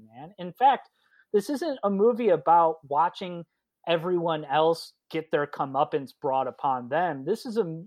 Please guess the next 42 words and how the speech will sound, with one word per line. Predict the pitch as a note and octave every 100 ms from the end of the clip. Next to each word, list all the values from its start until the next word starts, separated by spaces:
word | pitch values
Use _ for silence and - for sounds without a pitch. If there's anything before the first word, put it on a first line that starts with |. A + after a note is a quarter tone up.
| -
this | F#3+ A3+
is | E3+
watching | F#3+ F#3+ - F#3
a | D3+
movie | D#3+ G3+ F#3 E3+
where | C#3+ C3+ C3 C3 _ _ _ _ _ _ _ _ _ _ _
seven | - - - E3+ F#3 A3+
people | G3+ - E3+ A#3 B3 D4 D4 _ _ _ _ - - - -
our | E3+ F3 -
seven | - - G#3+ G3+ C#4 C#4+ C#4+ _ -
assholes | E3 G3+ - C4 C#4+ C#4+ -
are | D3+
gonna | D3+ F#3+ F3+
get | F3+ E3+ -
two | F#3+ F3+
good | D#3+ E3 -
people | D#3+ - -
killed. | - C#3+ B2 A2+ A2 - -
And | D#3+ D#3
that | G#3 A#3
tension | - - G#3 A3+ - C#3 C3 - -
of, | D3 - D#3 -
of, | E3+ D3 _ _ _ _
I | A3 C4
honestly | F#3 A3+ B3+ - A3 F#3 -
thought | G3+ F#3 D3+
by | E3
the | D#3
end | D#3+ D#3
of |
the | C#3
movie, | C3+ D3+ D3+ B2+
I | A#2 C3
was | B2+
like, | B2+ -
"I | F3
have | F#3 D3+
no | D#3 C#3
idea | C3+ C3+
what's | B2+ -
gonna | B2+
happen." | A#2 C3 B2 A#2